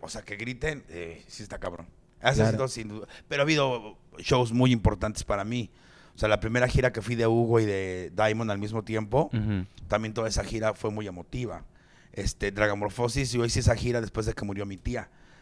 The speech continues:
Speaker 1: Entonces, mucha gente que me sigue supo ese momento y hicieron cosas bien lindas. Entonces, cada, cada show tiene lo suyo. Si hablamos de cantidad de gente, pues esa de quince mil. Si hablamos de emotividad, no sé, tal vez el último,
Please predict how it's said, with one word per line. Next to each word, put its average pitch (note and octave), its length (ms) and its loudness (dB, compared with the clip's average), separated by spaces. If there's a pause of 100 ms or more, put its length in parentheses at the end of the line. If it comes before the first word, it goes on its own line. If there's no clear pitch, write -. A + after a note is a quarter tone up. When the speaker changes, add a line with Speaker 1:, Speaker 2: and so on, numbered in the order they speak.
(100)
Speaker 1:
Entonces, G#2 560 -6
mucha A#2+ 280 0
gente A#2 280 -2
que A2+ 80 -6
me G2+ 120 -6
sigue A#2 380 -8
supo A2+ 340 -6
ese A2 160 -2
momento A2+ 520 -4
y F#2+ 100 -6
hicieron G#2 500 -4 (260)
cosas G#2+ 280 -8
bien G#2 220 -10
lindas. G#2+ 340 -8
Entonces, G2 320 -16 (160)
cada, E3 300 2
cada G#3 220 2
show F3 160 2
tiene D#3 200 -8
lo A2+ 80 -8
suyo. F#2 300 -14 (200)
Si - 140 0
hablamos D#3+ 300 2
de D#3+ 80 2
cantidad A#2 340 -4
de C3 100 -8
gente, C3 300 -8
pues - 200 -8
esa G2+ 180 -8
de F2+ 80 -10
quince F2+ 300 -12
mil. A2+ 200 -6 (300)
Si - 140 0
hablamos C3 260 0
de C#3 60 2
emotividad, A2 640 0
no A#2 140 -6
sé, C#3+ 320 -6
tal A#2+ 200 -4
vez A#2+ 180 -6
el A2 100 -2
último, A#2+ 560 2